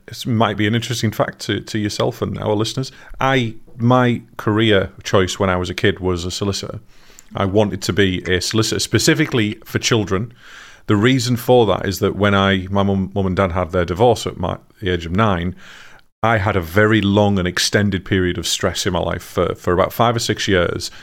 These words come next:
They were trying to get divorced and they argued over absolutely everything. And I had a keen interest because I didn't even know you could have children's solicitors. And I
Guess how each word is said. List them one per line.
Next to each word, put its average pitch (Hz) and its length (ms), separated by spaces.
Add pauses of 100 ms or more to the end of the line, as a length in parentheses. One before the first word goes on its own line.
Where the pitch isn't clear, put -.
(140)
They - 120
were 190 160 (260)
trying 117 220
to 101 80
get 95 160
divorced 90 380
and 92 100
they 92 80
argued 95 360
over 90 340 (120)
absolutely 98 1160
everything. 85 560 (720)
And 101 160
I 110 360 (100)
had 101 160
a 95 240
keen 123 260
interest 120 360
because 98 220
I 131 80
didn't 131 140
even 98 120
know 117 140
you 110 120
could 87 120
have 90 260
children's 98 580
solicitors. 90 600
And 92 100
I 107 160